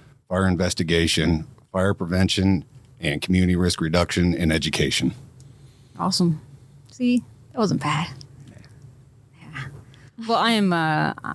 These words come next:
Speaker 2: I'm very thankful that, uh, I could get, I didn't, actually, I didn't get you all here. Shannon, uh, was really the one that kind of organized,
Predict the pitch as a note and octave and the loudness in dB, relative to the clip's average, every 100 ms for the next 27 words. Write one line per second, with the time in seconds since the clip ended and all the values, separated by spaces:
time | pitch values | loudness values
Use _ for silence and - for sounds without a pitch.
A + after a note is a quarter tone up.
0 | - F#3+ F#3+ G#3+ G3+ G3 F#3+ F3 D#3+ - | -6 -2 2 2 2 0 0 2 2 0
1 | - E3 - D#3+ E3+ D#3+ D3 - - - | 0 0 0 2 2 4 2 0 -8 -20
2 | _ E3+ E3+ - - E3 - D3+ F#3+ D#3 | _ 2 2 0 -2 -4 -2 0 2 2
3 | D#3+ D3+ C#3 F3 E3 D3+ E3+ E3+ D#3+ F3+ | 0 0 0 -2 2 2 4 2 2 2
4 | F3+ D3+ D#3 - E3+ E3 D#3 D#3 E3+ E3+ | 4 2 0 0 0 2 2 2 2 2
5 | E3 D#3+ D3+ F3 D#3+ D#3 D#3 D#3 D3+ D#3 | 2 2 2 2 2 2 2 2 4 2
6 | D3+ | 0